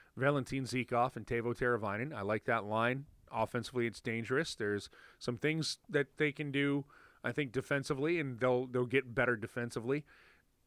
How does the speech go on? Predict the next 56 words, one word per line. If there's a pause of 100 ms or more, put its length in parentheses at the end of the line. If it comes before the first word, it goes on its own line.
(140)
You
saw
a
reemergence
of
Jeff
Skinner
with
Phil
DiGiuseppe
as
his
opposite
wing
and
Elias
Lindholm
in
the
middle,
who,
by
the
way,
Lindholm
is
a
restricted
free
agent,
but (380)
he's
shown
that
he's
quite
comfortable
in
the
middle. (440)
I,
I
think
since
he's
moved
to
center,
Michael,
he
wins
three
quarters
of
every
face-off